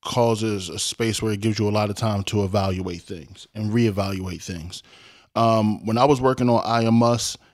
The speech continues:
I was at the tail end of dealing with some stuff in a musical space that I wasn't really happy with.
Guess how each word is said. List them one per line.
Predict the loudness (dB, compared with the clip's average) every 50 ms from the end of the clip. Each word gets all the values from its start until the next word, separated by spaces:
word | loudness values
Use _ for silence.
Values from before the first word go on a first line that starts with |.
| _ _ _ _
I | 2 2
was | 4 4 2 0
at | -2 -2 -2 -4
the | -6 -6
tail | -4 -6 -4 -2 0 0 2 2 0 0
end | 0 0 0 2 2 0 0 -2 -4
of | -2 -2 -2 -2 -2 -4 -2
dealing | 2 2 2 2 2 0
with | -2 -2 -2
some | -2 -4 -2
stuff | -4 -2 0 0 0 0 -2 -4
in | -4 -4
a | -2
musical | 0 2 2 2 0 -2 -4 -6 -6
space | -6 -4 -4 -4 -4 -4 -4
that | -4 -4
I | -2
wasn't | -2 -2 -2 -2 -4 -6
really | -6 -6 -6 -6
happy | -6 -8 -8 -12 -16
with. | -20 -20 -20